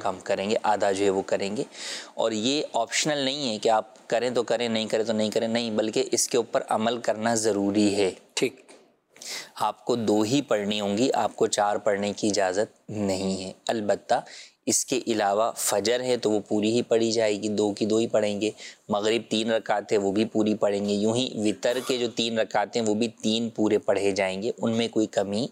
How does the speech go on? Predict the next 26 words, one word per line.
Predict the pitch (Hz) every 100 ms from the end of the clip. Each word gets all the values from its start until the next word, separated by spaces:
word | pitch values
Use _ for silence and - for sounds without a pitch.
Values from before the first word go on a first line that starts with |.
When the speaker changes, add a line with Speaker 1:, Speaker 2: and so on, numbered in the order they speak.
| -
Speaker 1:
نہیں | 107 98 95 95 92
ہے۔ | 95 - - - - -
سنتیں | - - - 117 110 110 123 151 156 - -
جو | 123 127
ہیں | 123 127 - -
وہ | 107 107
بھی | 117 135
پوری | - 110 117
پڑھی | 120 117 117
جائیں | 113 107 110
گی۔ | 120 - - - -
ہاں، | 117 -
البتہ | 113 101 104 -
اگر | 117 107 110 -
آپ | 104 110
سفر | - - 104 117
کے | 117 123
اندر | 110 107 110
ہیں | 101 101 123 - - - -
اور | - 101 98 101 98 95 95 - _ -
سفر | - 120 - 127
چل | 117 - 127
رہا | 113 101 98 95
ہے، | 95
یعنی | 95 98 98
جیسے | 95